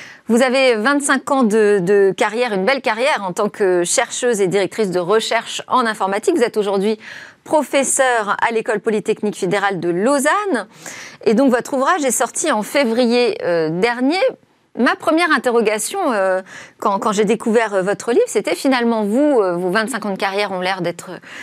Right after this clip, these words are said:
plutôt, euh, bien passés. Est-ce que vous avez quand même senti que c'était un frein d'être, euh, une femme dans votre, euh, environnement ? Et, euh, et peut-être même, est-ce que ça a été compliqué,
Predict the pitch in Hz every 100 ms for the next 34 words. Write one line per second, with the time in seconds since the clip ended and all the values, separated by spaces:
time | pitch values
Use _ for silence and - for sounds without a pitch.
0 | - - 262 220 240 214 180 160 180 233
1 | 226 220 214 - 285 403 508 - - -
2 | 220 196 202 190 294 349 370 277 320 208
3 | 185 - 156 160 - 233 208 - 175 170
4 | - 170 156 - 185 175 170 214 180 160
5 | 160 156 - 175 160 - 233 214 202 185
6 | 185 202 277 440 - - - - - 190
7 | 208 202 196 185 214 202 247 - 339 254
8 | - 214 196 185 208 185 _ _ _ _
9 | - 320 302 - 240